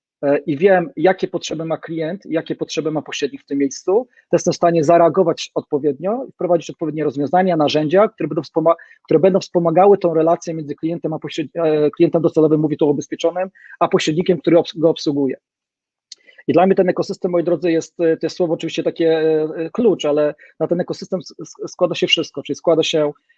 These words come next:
możliwość bardzo szybkiego, łatwego obsłużenia, odnowienia polisy. Na ten system składa się, e, możliwość pozyskiwania leadów ubezpieczeniowych, czyli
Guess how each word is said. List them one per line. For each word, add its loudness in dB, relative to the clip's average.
możliwość -2
bardzo 0
szybkiego, -4
łatwego -4
obsłużenia, -6
odnowienia -6
polisy. -12
Na -8
ten -6
system -4
składa 0
się, 0
e, 0
możliwość 2
pozyskiwania 0
leadów 0
ubezpieczeniowych, -4
czyli -4